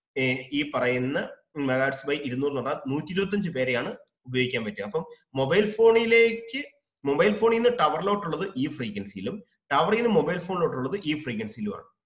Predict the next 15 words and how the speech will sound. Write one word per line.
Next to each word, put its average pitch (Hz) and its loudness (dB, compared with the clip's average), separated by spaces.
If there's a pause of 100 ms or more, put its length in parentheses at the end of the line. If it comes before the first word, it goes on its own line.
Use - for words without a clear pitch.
(840)
പിന്നെ 165 0 (880)
തിരിച്ച് 180 2 (120)
തൗസൻഡ് 170 2
എയ്റ്റ് 185 2
ഹൺഡ്രഡ് 214 2
ആണ് 196 2
ഉപയോഗിക്കുന്നെങ്കിൽ 143 -2 (220)
mobile 156 2
ഫോണിൽ 208 2
നിന്ന് 208 2
ടവറിലോട്ട് 160 2 (180)
ഈ 165 0
range 139 2
of 135 0
ഫ്രീക്വൻസിയും 104 -10